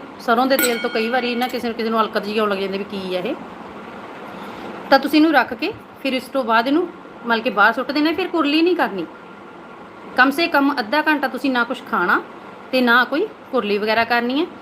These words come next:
ਤੁਸੀਂ ਨਾ ਲਗਾਤਾਰ ਇਸ ਤਰੀਕੇ ਨਾਲ ਦਸ ਪੰਦਰਾਂ ਦਿਨ ਕਰਕੇ ਦੇਖਿਓ। ਤੁਸੀਂ ਖੁਦ ਹੀ ਮੈਨੂੰ ਕੁਮੈਂਟ ਬਾਕਸ ਦੇ ਵਿੱਚ ਦੱਸੋਗੇ ਵੀ ਤੁਹਾਨੂੰ ਕਿੰਨਾ ਕੁ ਫਾਇਦਾ ਹੋਇਆ।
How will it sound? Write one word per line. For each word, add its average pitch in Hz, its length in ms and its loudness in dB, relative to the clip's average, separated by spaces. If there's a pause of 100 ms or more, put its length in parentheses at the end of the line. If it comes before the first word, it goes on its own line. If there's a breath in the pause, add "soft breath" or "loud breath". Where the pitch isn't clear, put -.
(360)
ਤੁਸੀਂ 330 200 4
ਨਾ 370 100 6
ਲਗਾਤਾਰ 302 720 4
ਇਸ 277 100 -4
ਤਰੀਕੇ 294 380 -2
ਨਾਲ 277 420 4 (220)
ਦਸ 233 180 2
ਪੰਦਰਾਂ 269 280 2
ਦਿਨ 262 120 0
ਕਰਕੇ 254 320 0
ਦੇਖਿਓ। 240 380 0 (440)
ਤੁਸੀਂ - 220 0
ਖੁਦ 262 160 4
ਹੀ 294 40 4
ਮੈਨੂੰ 277 240 4
ਕੁਮੈਂਟ 240 260 0
ਬਾਕਸ 254 220 2
ਦੇ 240 120 2
ਵਿੱਚ 226 160 -4
ਦੱਸੋਗੇ 254 420 0
ਵੀ 240 100 -2
ਤੁਹਾਨੂੰ 254 460 2 (640)
ਕਿੰਨਾ 180 240 0
ਕੁ 180 120 -6
ਫਾਇਦਾ 165 320 -2
ਹੋਇਆ। 156 180 -6